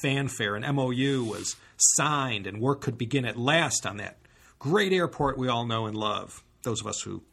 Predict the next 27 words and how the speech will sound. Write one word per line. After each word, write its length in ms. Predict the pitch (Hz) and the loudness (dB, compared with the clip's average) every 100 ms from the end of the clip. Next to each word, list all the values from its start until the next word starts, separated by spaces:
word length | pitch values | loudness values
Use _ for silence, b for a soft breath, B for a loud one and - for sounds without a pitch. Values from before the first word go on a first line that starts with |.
| - | 0
use 280 | 156 151 | 2 2
it, 80 | 143 | 0
that 200 | 139 131 | -2 0
is. 320 | 135 165 202 - B B | 0 0 -2 -6 B B
But 100 | 214 | 0
it 60 | 208 | 0
was 200 | 226 - - | 0 -2 -2
endless 340 | 254 262 269 - - | -2 0 2 2 2
stuff 360 | - 196 - | 0 -2 0
like 300 | 175 165 - | -2 -2 -4
this. 400 | 120 110 - - - - | -6 -4 -4 -6 -10 -20
Hong 280 | - 170 220 | -4 -2 0
Kong 280 | 233 220 208 | 0 0 0
authorities 680 | 202 - 139 165 160 156 151 | -4 -2 0 0 0 0 -2
and 100 | 113 | -2
China 380 | - 135 143 120 | 0 0 0 -4
were 140 | 101 B B B | -6 B B B
just 180 | - | -4
constantly 520 | - 247 311 - 143 135 | 2 2 4 2 2 0
taking 220 | 185 104 | 0 4
swipes 500 | - - 208 285 - | 4 4 2 4 2
at 80 | 110 | 0
each 220 | 107 - | -4 -2
other, 240 | 110 117 | -2 -2
and 80 | 107 | -2
all 180 | 113 165 | -2 -2
these 200 | 208 107 | -2 -2